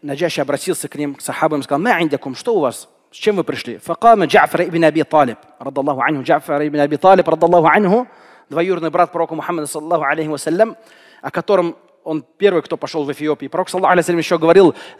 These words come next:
«Джафар юшбихуни хулукан ва халкан». Джафар похож на меня как внешне, и также похож на меня по своим нравственным качествам, двоюродный брат посланника Аллаха, саллаллаху алейхи ва саллям. Поэтому, э, э, Абу Хурейра, радаллаху анху, разделился с джумхуром,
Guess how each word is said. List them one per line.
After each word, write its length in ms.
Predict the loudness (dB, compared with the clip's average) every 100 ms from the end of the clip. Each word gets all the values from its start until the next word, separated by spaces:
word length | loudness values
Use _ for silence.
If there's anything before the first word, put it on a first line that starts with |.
| 2
«Джафар 560 | 6 6 6 6 4 -4 -20 -20 _ _
юшбихуни 840 | -6 -6 0 2 4 4 4 2 _ _ _ _
хулукан 540 | -10 -2 0 4 4
ва 80 | 4
халкан». 500 | 4 4 4 0 -2 -18 _ _ _ _ -20
Джафар 420 | -4 -2 0 0 -2
похож 340 | -2 -2 -2
на 60 | -2
меня 220 | 0 0
как 200 | -2 -4
внешне, 420 | 2 2 2 -8
и 120 | -6
также 260 | -4 -4 -4
похож 540 | -2 -4 -4 -8 -8
на 40 | -6
меня 220 | -4 -4
по 200 | -4 -6
своим 320 | -4 -4 -2
нравственным 380 | 0 -2 -2 -4
качествам, 420 | -2 -2 -6 -12
двоюродный 360 | -8 -6 -6 -2
брат 160 | -2
посланника 360 | -4 -6 -4 -2
Аллаха, 180 | -2 -2
саллаллаху 320 | 0 2 2
алейхи 140 | -2
ва 80 | -6
саллям. 20 |
Поэтому, 360 | -2 -2 -2 -4 -8 -20 _
э, 40 | -8
э, 680 | -6 -6 -8 -6 0 4 4
Абу 140 | 2
Хурейра, 340 | 2 6 6
радаллаху 420 | 6 6 6 6 4
анху, 340 | 2 0 -4 -8 -4
разделился 680 | 0 2 4 4 4 2 0 -6 -18
с 40 |
джумхуром, 600 | -8 -6 2 4 4 0